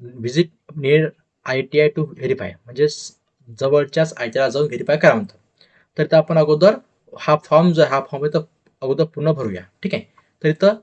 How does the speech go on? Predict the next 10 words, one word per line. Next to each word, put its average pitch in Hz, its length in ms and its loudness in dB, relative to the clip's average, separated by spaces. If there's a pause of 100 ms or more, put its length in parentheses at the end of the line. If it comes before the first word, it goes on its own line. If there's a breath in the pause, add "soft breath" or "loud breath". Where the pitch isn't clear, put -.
(200)
ॲडमिशन 156 420 0
ॲक्टिव्हिटीमध्ये 160 680 0 (240)
ॲप्लिकेशन 156 540 -2
फॉर्म 160 260 4 (340)
याच्यावरती 160 300 0
क्लिक 120 260 -12
करायचं 101 320 -10
आहे, - 80 -20 (4000)
ठीक 185 140 -8
आहे. 113 80 -16